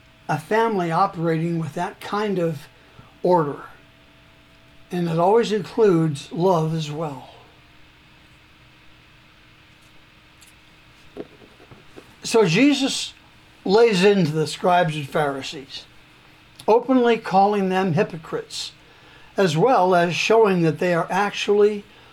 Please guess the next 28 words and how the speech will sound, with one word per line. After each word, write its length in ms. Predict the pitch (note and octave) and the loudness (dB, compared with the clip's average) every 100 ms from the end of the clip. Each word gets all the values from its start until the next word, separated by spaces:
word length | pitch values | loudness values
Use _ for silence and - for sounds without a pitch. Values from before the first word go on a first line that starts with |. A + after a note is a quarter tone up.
| - | -20
fulfilling 840 | - F#3 D#3 - C4 A3+ E3 F3 - | -2 0 0 2 2 4 2 -2 0
Isaiah's 720 | F3 F3 D3 G3+ A3 G3+ D3 | 0 2 2 4 6 4 -2
prophecy 880 | - A3 A#3 - F#3 - E3+ F3+ - - - - | 0 2 2 -2 -10 -6 -6 -6 -10 -20 -12 -2
of 240 | F3 D#3+ | -2 -2
false 640 | - - G3+ A3+ A3+ - - - - | -4 0 2 2 0 -10 -16 -20 -2
believers 760 | G#3 G3+ C#4 C#4+ - - - - _ - - - - - - | 0 4 4 2 -4 -10 -12 -14 _ -20 -20 -20 -20 -20 -6
and 220 | F3+ F3 | -2 0
putting 360 | F#3 A#3 A#3+ A3 | 2 2 2 0
the 120 | F3+ | -2
traditions 680 | - E3+ F3 G3+ A#3 G3+ F3+ | -4 -2 0 0 -2 -4 -2
of 120 | E3+ | 0
men 460 | F3 D#3+ C#3+ D#3 D#3+ - - - - - - _ - | 2 2 0 -4 -10 -20 -20 -20 -20 -20 -20 _ -6
above 680 | D#3 G3 F3+ D#3+ D#3 D#3+ E3+ | -2 2 2 2 -2 -8 -8
the 120 | E3+ | -6
commandments 880 | D#3+ F3 D#3 D3+ D3 D#3+ D#3 - - - | 0 2 4 2 2 2 0 -6 -12 -8
of 180 | D#3 C#3 | -6 -2
God. 440 | D#3+ C3+ - C4 - _ - _ - - - - - - - - - - _ _ - - - _ - - - - - _ - - - - | 0 0 -4 -8 -20 _ -20 _ -20 -20 -20 -20 -20 -20 -20 -20 -20 -20 _ _ -20 -20 -20 _ -20 -20 -20 -20 -20 _ -20 -20 -16 -8
As 200 | E3 C#3+ | -6 -2
we 120 | E3 | 0
read 280 | E3 G3 F3 | 2 2 2
in 180 | E3 D#3 | 0 0
verses 380 | F3+ E3+ E3+ | -2 -2 -6
six 300 | - G3 - - | -6 -6 -6 -6
to 120 | E3+ | -4
nine 320 | E3 E3+ F3 | -2 0 -2
of 140 | D#3+ | -4
our 160 | D3+ C#3 | -4 -8
text, 560 | - G3+ - - - | -6 -6 -6 -10 -16